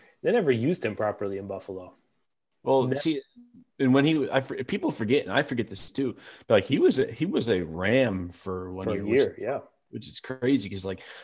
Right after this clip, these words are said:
Speaker 2: I'll never forget, like, how stupid he looked with the twelve and the dreads, and it's like, "That's Sammy Watkins in the Rams uniform." Like,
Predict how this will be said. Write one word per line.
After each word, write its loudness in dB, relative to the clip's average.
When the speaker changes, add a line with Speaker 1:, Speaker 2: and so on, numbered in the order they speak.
Speaker 2:
I'll 6
never 4
forget, 0
like, -6
how 2
stupid 0
he -6
looked -6
with -6
the -10
twelve 2
and -2
the -4
dreads, -2
and -8
it's -10
like, -8
"That's -4
Sammy -2
Watkins -4
in -10
the -14
Rams -14
uniform." -20
Like, -16